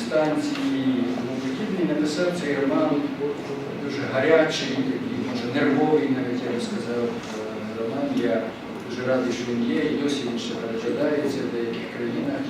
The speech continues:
його видають. Це роман, е, "Автопортрет Зуяви" про, м, про образом, якого стала геніальна українська художниця, жінка, не-, неграмотна фактично жінка, е, із села Катерина Білокур,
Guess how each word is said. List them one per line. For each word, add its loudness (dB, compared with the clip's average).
його -2
видають. -2
Це 0
роман, 2
е, 0
"Автопортрет 0
Зуяви" 2
про, -2
м, 0
про -4
образом, 0
якого -2
стала 0
геніальна 0
українська -4
художниця, -2
жінка, 0
не-, 0
неграмотна 0
фактично -4
жінка, -2
е, 0
із -2
села 2
Катерина -2
Білокур, -2